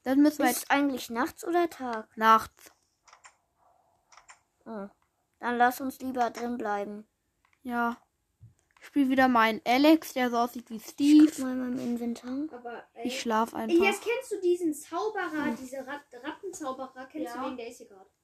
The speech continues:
Speaker 1: Oha.
Speaker 3: Der ist auf Power neun.
Speaker 1: Wir können uns theoretisch
Speaker 2: Wirklich?
Speaker 1: aufs Dach bauen. Und
Speaker 2: Stimmt.
Speaker 1: von da oben,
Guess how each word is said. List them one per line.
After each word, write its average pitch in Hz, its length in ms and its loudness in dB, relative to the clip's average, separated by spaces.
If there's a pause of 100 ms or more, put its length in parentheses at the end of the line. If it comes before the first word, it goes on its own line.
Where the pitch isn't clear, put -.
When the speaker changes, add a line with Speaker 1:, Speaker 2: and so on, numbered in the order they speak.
(380)
Speaker 1:
Oha. 214 420 -10 (460)
Speaker 3:
Der 262 140 -6
ist 311 100 -2
auf - 180 -6
Power 269 280 -4
neun. 247 500 -6 (580)
Speaker 1:
Wir 269 120 0
können 330 260 8
uns 330 180 4
theoretisch 285 460 4
Speaker 2:
Wirklich? 302 40 8
Speaker 1:
aufs - 240 2
Dach 285 240 4
bauen. 240 500 4 (800)
Und 247 220 -2
Speaker 2:
Stimmt. 247 360 2
Speaker 1:
von 247 220 4
da 233 180 6
oben, 262 560 6